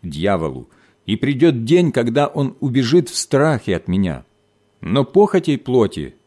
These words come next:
я должен избегать, иначе они непременно одолеют меня. О Бог праведности,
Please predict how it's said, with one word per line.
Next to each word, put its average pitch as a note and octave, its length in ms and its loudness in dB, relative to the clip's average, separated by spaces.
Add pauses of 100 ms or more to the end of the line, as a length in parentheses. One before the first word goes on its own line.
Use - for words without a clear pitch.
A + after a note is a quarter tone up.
(340)
я A2 280 2
должен C3+ 640 0
избегать, G2+ 680 -2 (520)
иначе D#3 480 4
они D#3 220 0
непременно D3 920 2 (320)
одолеют B2 580 2
меня. D2 400 -6 (1000)
О E3 140 4
Бог B2+ 500 2 (100)
праведности, F2+ 920 -2